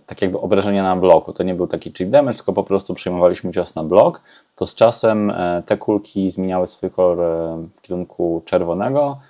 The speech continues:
no i w pewnym momencie mogły wybuchnąć. Wówczas nasz przeciwnik mógł nas zabić jednym ciosem, dosłownie kończył rundę, e, ciosem specjalnym. Critical Finisher, tak to się chyba nazywało, więc być może to zobaczymy. Plus mamy tutaj takie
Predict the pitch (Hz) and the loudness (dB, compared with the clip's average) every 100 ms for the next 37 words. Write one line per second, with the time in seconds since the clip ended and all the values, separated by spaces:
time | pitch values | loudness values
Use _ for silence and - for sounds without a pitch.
0 | _ _ - 117 117 107 104 104 104 98 | _ _ -4 -2 2 2 2 -2 -2 0
1 | 92 90 87 90 90 87 120 170 180 - | 2 2 2 0 -2 -2 -4 -6 -8 -14
2 | _ _ 104 127 135 135 120 - 104 101 | _ _ -6 -6 0 2 2 2 -2 -2
3 | - 101 - 104 98 - 92 95 87 82 | -6 -10 -6 -6 -6 -8 -6 -4 -2 4
4 | 82 - 80 - - 87 78 78 80 - | 4 4 -6 -12 -6 -4 -4 -6 -6 -4
5 | 82 - 82 - 80 78 85 80 - 82 | -4 -6 -10 -8 -8 -6 -8 -8 -6 -6
6 | 80 80 78 78 _ _ _ _ - 82 | -4 0 0 0 _ _ _ _ -12 -6
7 | 80 80 - - 87 - - - 101 104 | -4 -6 -8 -10 -8 -6 -6 0 0 0
8 | 107 107 107 107 - _ - 95 - 92 | -4 -6 -6 -8 -12 _ -8 -8 0 0
9 | - 80 78 80 78 80 85 - 87 85 | 0 -8 -8 -8 -8 -8 -10 -14 -14 -10
10 | 80 85 101 92 85 85 101 90 - 85 | -8 -2 -2 -2 -6 -8 -6 -6 -8 -8
11 | 80 78 - 117 156 - _ _ _ _ | -6 -6 -4 -4 -4 -8 _ _ _ _
12 | - 131 160 117 110 104 113 104 101 - | -2 -2 0 0 -2 -2 -2 -2 -4 0
13 | 98 95 | 2 2